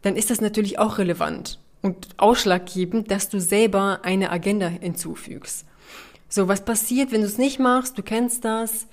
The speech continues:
Leute kommen rein und sind gar nicht richtig vorbereitet und müssen dann wieder irgendwelche Informationen einhöhlen, einholen. Die müssen Rücksprache halten mit jemandem und dann ist das noch offen und dann ist dies noch offen. Wenn die im Vorfeld schon wissen,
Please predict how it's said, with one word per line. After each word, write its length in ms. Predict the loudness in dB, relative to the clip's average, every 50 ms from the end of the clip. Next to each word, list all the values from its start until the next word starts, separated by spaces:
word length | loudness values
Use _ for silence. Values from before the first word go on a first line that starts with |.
| -20 -20 -20 -20 -20 -20 _ _ _ _ _ _ _ _ _ _ _ _ _ _ _ _ _ -20 -20 -20 _ _
Leute 340 | -2 0 0 0 -2 -4 -4
kommen 280 | -4 -2 0 0 0
rein 340 | 0 0 0 0 0 0 -2
und 160 | -2 -2 -4
sind 180 | -4 -4 -4 -4
gar 160 | -2 -2 -2
nicht 220 | -2 -4 -6 -6 -8
richtig 260 | -8 -8 -10 -10 -6
vorbereitet 600 | -2 -2 -2 -2 -2 -2 -2 -2 -2 -2 -4 -4
und 120 | -4 -2 -2
müssen 280 | -2 -2 -2 -2 -2
dann 400 | 0 0 -2 -2 -4 -6 -6 -4
wieder 180 | -4 -2 -2 -2
irgendwelche 500 | -2 -4 -4 -4 -4 -4 -4 -4 -4 -6
Informationen 680 | -6 -4 -4 -4 -4 -4 -4 -6 -6 -4 -4 -4 -4
einhöhlen, 720 | -4 -4 -4 -4 -4 -4 -4 -2 -2 -4 -4 -6 -10 -14 -16 -14
einholen. 640 | -8 -6 -4 -4 -2 -2 -2 -2 -2 -2 -2 -4
Die 80 | -4 -2
müssen 240 | -4 -4 -4 -6 -8
Rücksprache 560 | -8 -8 -10 -10 -12 -8 -6 -6 -6 -4 -6
halten 260 | -6 -6 -6 -6 -6 -8
mit 160 | -8 -8 -6
jemandem 280 | -6 -4 -4 -4 -4
und 40 | -4
dann 280 | -6 -6 -8 -8 -8 -8
ist 200 | -10 -8 -8 -8
das 180 | -8 -8 -6
noch 140 | -8 -8 -8
offen 260 | -8 -8 -8 -6 -6
und 140 | -4 -4 -6
dann 60 | -6
ist 160 | -8 -12 -12 -10
dies 200 | -8 -8 -8 -8
noch 140 | -10 -10 -10
offen. 280 | -12 -12 -12 -14 -16 -18 -20 -20 -20 -20 -20 -20 -20 -8 -4
Wenn 160 | 0 0 0
die 120 | 2 0
im 100 | 0 -2
Vorfeld 840 | -4 -6 -4 0 2 2 2 2 0 -4 -4 -2 0 0 0 -2 -4
schon 440 | -4 -2 -2 -2 0 0 0 0
wissen, 640 | 0 0 2 2 0 -2 -2 -2 -2 -2 -2 -4 -6